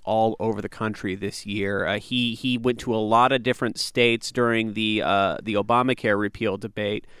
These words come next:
and, and rallied really hard in support of the Affordable Care Act. He has visited Iowa, among other things. So he's certainly been continuing to build himself out as a national leader of a party that,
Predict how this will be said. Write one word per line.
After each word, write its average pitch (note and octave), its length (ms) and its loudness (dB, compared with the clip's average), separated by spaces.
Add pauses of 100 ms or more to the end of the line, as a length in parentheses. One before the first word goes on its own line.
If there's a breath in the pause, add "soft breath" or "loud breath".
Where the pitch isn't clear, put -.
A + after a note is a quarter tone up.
(160 soft breath)
and, A#2+ 180 0
and A#2 120 0
rallied B2 340 6
really C3 260 2
hard B2+ 360 6
in A#2+ 140 -6
support B2 340 2
of A2 80 -8
the A#2 140 -2
Affordable A2 380 -2
Care D#3 260 4
Act. D3 300 4 (240 soft breath)
He A#2 160 -6
has G#2+ 240 -4
visited C#3+ 300 -2
Iowa, F3 400 6
among C3 260 0
other E3 160 0
things. A#2+ 260 -2
So C3 100 -4
he's D3+ 180 -4
certainly F3+ 400 2
been C#3+ 160 0
continuing D#3+ 760 0
to C3+ 100 -4
build B2+ 320 0
himself B2 400 -2
out A2+ 240 2
as G#2+ 120 -6
a A#2 80 -4
national A2+ 540 -4
leader A#2+ 400 2
of A#2 100 0
a A#2 100 0
party D3+ 420 4
that, C3 320 6